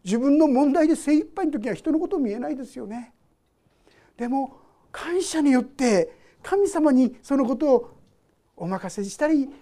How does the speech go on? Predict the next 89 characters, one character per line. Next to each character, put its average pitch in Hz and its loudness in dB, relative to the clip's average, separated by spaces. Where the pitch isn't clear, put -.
神-、 320 0
神 349 -4
様 349 0
を 320 -2
通 403 2
し 392 -4
て 381 4
い - 8
ろ 349 4
ん - 2
な 320 2
こ 302 -2
と 320 -2
を - 2
見 254 4
る 254 -6
こ 247 -6
と 262 -4
が 233 4
で 202 -2
き 180 -6
る 233 -4
よ 214 0
う - 0
に 196 -4
な 185 -8
っ 190 -20
て - -14
く 190 -10
る 170 -14
時 190 -6
に、 214 -2
他 - -20
の 294 -8
人 320 -12
の 359 -4
こ 370 -8
と 403 -12
が 415 -12
見 370 -8
え 370 -2
る 392 -4
よ 381 -4
う - -2
に 269 -2
な 277 -2
っ - -12
て - -16
き - -8
ま 247 -4
す 233 -12
し、 240 -4
そ - -6
の 208 2
人 208 -6
の 220 -4
た 247 2
め 269 6
に 294 6
祈 349 4
る 403 2
こ 427 -2
と 427 0
が 339 4
で 247 0
き 262 -6
る 254 -10
か 254 0
も 233 -2
し - -6
れ 247 -4
ま 233 -4
せ 262 -6
ん 254 -4
し、 - -16
良 202 -20
き - -20
こ - -20
と、 - -8
あ、 214 -8
こ 302 -8
う 302 -12
し - -16
た 339 -16
ら 349 -6
い 339 -4
い - -14
か 339 -8
な、 339 -2